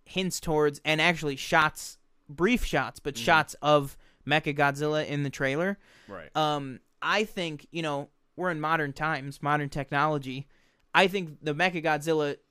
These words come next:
Speaker 1: doesn't look like a robot,
Speaker 2: Mm-hmm.
Speaker 1: so it can actually fulfill its purpose to trick
Speaker 2: Mm-hmm.
Speaker 1: people into thinking it's Godzilla.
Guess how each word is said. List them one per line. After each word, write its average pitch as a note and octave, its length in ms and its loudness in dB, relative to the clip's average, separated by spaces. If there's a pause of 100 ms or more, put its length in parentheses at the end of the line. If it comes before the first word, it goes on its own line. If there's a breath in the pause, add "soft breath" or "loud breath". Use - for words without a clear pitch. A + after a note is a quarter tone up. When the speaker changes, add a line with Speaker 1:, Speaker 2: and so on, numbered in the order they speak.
(880)
Speaker 1:
doesn't D#3+ 360 6
look F#3+ 200 6
like D3 160 4
a C#3 80 4
robot, C#3+ 640 4
Speaker 2:
Mm-hmm. G2 400 -18
Speaker 1:
so F3+ 260 6
it D#3 80 2
can E3 100 2
actually D#3+ 460 2
fulfill E3+ 580 2
its D3 160 2
purpose E3+ 760 0
to D#3+ 100 -2
trick F#3 260 0
Speaker 2:
Mm-hmm. A2+ 60 -6
Speaker 1:
people E3 240 2
into C3+ 120 -4
thinking D3+ 320 -4
it's C3 120 -10
Godzilla. B2+ 540 -4